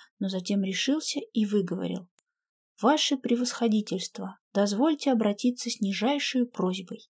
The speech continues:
"Что такое?" "Дозвольте вступить в законный брак". "Здравствуйте!" воскликнул Трощинский, и, подняв свои большие глаза на молодого человека, он просопел и молчал.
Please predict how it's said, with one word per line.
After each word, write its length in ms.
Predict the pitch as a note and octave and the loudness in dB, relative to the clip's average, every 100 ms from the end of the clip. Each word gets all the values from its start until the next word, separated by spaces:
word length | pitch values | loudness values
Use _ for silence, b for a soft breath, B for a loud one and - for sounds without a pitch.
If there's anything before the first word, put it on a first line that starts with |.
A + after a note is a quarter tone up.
| _ _ _ _ _ _ | _ _ _ _ _ _
"Что 400 | - - G#3 B3 | -18 -6 -2 -2
такое?" 640 | F#3 F3 - F3+ F3 E3+ _ _ _ _ _ _ | -4 -14 -8 -6 -6 -10 _ _ _ _ _ _
"Дозвольте 680 | F#3+ G3 F#3+ A3 E4 C#4+ C#4 | 2 4 4 2 2 0 -4
вступить 460 | - A3+ A3 A#3 | -2 -2 0 0
в 80 | G3 | 0
законный 520 | G3 G3 F#3+ G#3 G3 | -2 0 2 2 2
брак". 460 | F#3 E3+ E3 - - _ _ _ _ _ _ | 0 0 0 -2 -14 _ _ _ _ _ _
"Здравствуйте!" 1040 | F#3 F3 G#3 A#3+ F3+ - F#3 F#3 - F#3 - G#3+ | -4 2 4 4 2 -6 -8 -10 -10 -12 -14 -10
воскликнул 640 | F#3+ - F#3+ F3+ - F#3+ | -10 -8 -8 -6 -6 -8
Трощинский, 840 | - F3+ - F#3+ F#3 - F#3+ G3 b b _ | -4 -4 -2 -4 -6 -6 -8 -8 b b _
и, 100 | G3 | -4
подняв 400 | F3+ F#3 G#3 G3+ | 0 2 2 0
свои 240 | - F#3 F#3+ | -2 -4 0
большие 420 | F#3+ G3 - G3 | -2 -2 -2 -4
глаза 380 | G3 F#3+ A3 C4+ | -4 -2 2 4
на 100 | B3 | 4
молодого 460 | A3+ A3+ G#3+ G#3+ | 4 2 2 0
человека, 540 | - G#3 G#3 G#3 G#3 F#3 | -2 -2 0 -2 -2 -4
он 140 | F#3 | -2
просопел 680 | - A3 - F3+ A#3 C4+ - | -4 -4 -6 -2 0 0 -2
и 100 | G3+ | -2
молчал. 560 | G3+ G3 G3+ - F3+ | 0 0 -4 -6 -6